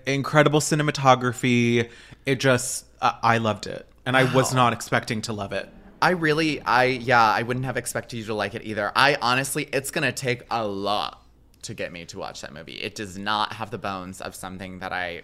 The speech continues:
Speaker 2: want to watch in a movie, but your endorsement of it is quite, that's, like, a pretty high endorsement. Um, uh,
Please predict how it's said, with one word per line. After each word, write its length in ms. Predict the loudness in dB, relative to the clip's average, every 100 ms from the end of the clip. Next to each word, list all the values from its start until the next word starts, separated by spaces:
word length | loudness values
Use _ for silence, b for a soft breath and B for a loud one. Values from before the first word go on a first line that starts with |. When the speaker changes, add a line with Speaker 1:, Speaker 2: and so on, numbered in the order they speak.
| -16
Speaker 2:
want 280 | -14 -12 -12
to 100 | -12
watch 360 | -10 -10 -12 -14
in 80 | -14
a 40 |
movie, 360 | -14 -12 -8 -8
but 320 | -4 -4 -6 -8
your 460 | -6 -4 -4 -6 -8
endorsement 500 | -10 -10 -10 -12 -10
of 100 | -6
it 260 | -8 -8 -10
is 400 | -8 -6 -8 -12 -14 b b b b -6
quite, 300 | 0 0 0
that's, 220 | -2 0
like, 160 | -2 -4
a 40 |
pretty 280 | -8 -6 -6
high 260 | -4 0 0
endorsement. 600 | 0 -2 -4 -6 -6 -6 -4
Um, 500 | -4 -2 -6 -8 -12 -2
uh, 200 | 2 2